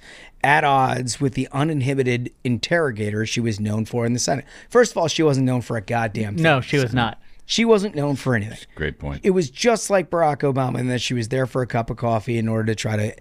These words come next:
Speaker 1: elevate her own stuff to the next deal. Any, any other interpretation of that is absolute fiction.
Speaker 3: Mm-hmm.
Speaker 1: Like, she was nothing.
Speaker 3: Mm-hmm.
Speaker 1: I mean, nothing. There wasn't a serious person who was like, "Oh,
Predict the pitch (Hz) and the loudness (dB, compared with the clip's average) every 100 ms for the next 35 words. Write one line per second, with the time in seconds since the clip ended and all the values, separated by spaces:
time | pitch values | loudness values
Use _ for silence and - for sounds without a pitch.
0 | - - - 135 156 160 123 127 127 120 | -20 -20 -4 0 2 2 2 0 0 0
1 | 117 117 117 113 107 - - 101 92 - | 0 0 0 -2 -2 -4 -4 -8 -8 -14
2 | - - 117 113 107 101 - - - - | -16 -8 -4 -2 -2 -6 -10 -10 -14 -20
3 | - 185 190 190 - 208 214 196 - 151 | -8 0 2 2 2 2 2 0 0 2
4 | 151 143 135 135 147 123 139 131 120 113 | 2 2 0 -2 -2 -2 -4 -4 -2 -2
5 | 110 139 139 139 143 131 113 - 123 113 | 0 0 4 4 2 -2 -4 -2 -2 0
6 | - 113 110 - - - - - - 76 | -4 -4 -6 -6 -8 -8 -8 -10 -10 -6
7 | 76 71 - 160 - 208 175 127 - _ | -4 -4 -2 0 0 2 2 2 -6 _
8 | _ - 113 117 107 - - - 85 80 | _ -4 0 0 -2 -8 -18 -10 -6 -4
9 | 76 147 165 165 147 139 135 - _ - | -2 0 2 0 0 0 -2 -8 _ -20
10 | _ 113 117 120 - 107 131 165 160 151 | _ -2 0 0 -4 -2 2 2 2 -2
11 | - - 156 151 143 135 - 131 127 - | -4 -4 0 2 2 0 -2 -2 -2 -2
12 | 113 107 - - - 139 139 113 117 - | -4 -6 -10 -18 -6 0 2 0 -2 -2
13 | 117 110 | -2 -2